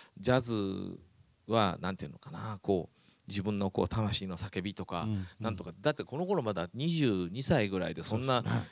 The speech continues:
Speaker 1: 人生経験もそんなにないし、
Speaker 2: うん、うん。
Speaker 1: 個性なんていうのはね、
Speaker 2: まだまだ。
Speaker 1: なかなか、うん、
Speaker 2: うん。
Speaker 1: ないと思うんですよね。で、
Speaker 2: うん。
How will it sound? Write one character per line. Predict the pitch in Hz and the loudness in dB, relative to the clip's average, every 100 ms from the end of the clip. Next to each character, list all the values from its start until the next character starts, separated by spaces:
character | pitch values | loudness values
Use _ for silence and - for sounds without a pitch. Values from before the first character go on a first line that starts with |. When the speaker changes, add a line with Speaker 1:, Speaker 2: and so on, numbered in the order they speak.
| - | -6
Speaker 1:
人 | 117 143 | -2 2
生 | 175 165 | 2 4
経 | 165 | 2
験 | 139 110 | 4 0
も | 90 | 0
そ | 92 101 | 0 0
ん | |
な | 104 | 2
に | 101 | 0
な | 101 107 | 2 2
い | 113 | 0
し、 | 104 90 87 | -2 -6 -8
Speaker 2:
う | 107 | -10
ん、 | |
う | |
ん。 | 104 98 92 - _ _ _ _ _ | -10 -12 -14 -20 _ _ _ _ _
Speaker 1:
個 | - | -2
性 | 139 131 | 2 4
な | 92 | 4
ん | 80 | 2
て | 78 | -4
い | |
う | |
の | 73 | -6
は | 73 | -4
ね、 | 110 156 104 | 0 -2 -2
Speaker 2:
ま | 101 | -4
だ | 87 | 0
ま | |
だ。 | 85 | 0
Speaker 1:
な | |
か | - | 0
な | 73 | -6
か、 | - | -8
う | 101 | -6
ん、 | |
Speaker 2:
う | 98 85 90 | -6 -6 -4
ん。 | |
Speaker 1:
な | 110 | -2
い | 127 | -2
と | 104 | 0
思 | 87 80 | -2 -4
う | |
ん | |
で | 69 | -8
す | - | -10
よ | 71 | -8
ね。 | 80 92 | -10 -6
で、 | 131 | 0
Speaker 2:
う | |
ん。 | 127 | -2